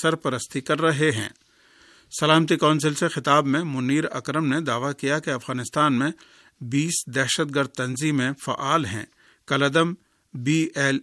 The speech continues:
اے سی پیک کو سبوتاژ کرنے کی کوشش کر رہی ہے اور شواہد ہیں کہ افغان حکام ان حملوں کی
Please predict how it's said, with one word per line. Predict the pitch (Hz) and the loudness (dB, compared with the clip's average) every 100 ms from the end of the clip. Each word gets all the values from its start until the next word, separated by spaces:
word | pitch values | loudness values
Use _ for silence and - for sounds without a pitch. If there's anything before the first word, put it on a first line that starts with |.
| - | 2
اے | 165 127 156 _ - | 2 2 -2 _ -10
سی | - 160 143 | -4 0 0
پیک | - 151 160 | 4 2 2
کو | - 160 | 0 0
سبوتاژ | 156 - - 135 127 120 131 143 147 | 0 -4 -4 -2 -2 -2 2 2 0
کرنے | - 123 135 147 | -4 -4 -2 -2
کی | 135 | -4
کوشش | - 147 151 143 - | -4 -2 -2 -2 -4
کر | 123 | -6
رہی | 127 117 170 135 | -6 -2 0 2
ہے | 147 | 0
اور | 170 113 - - - - | 0 -2 -6 -20 -20 -12
شواہد | - - 131 135 139 165 | -4 -2 2 2 2 2
ہیں | 147 147 | 2 0
کہ | 165 | 0
افغان | 151 120 135 151 | -2 -2 -2 0
حکام | 143 - 127 160 170 - | -2 -4 -2 -2 -6 -8
ان | 143 135 | -4 -4
حملوں | 107 120 135 156 160 | -4 -6 -2 0 0
کی | 139 | -2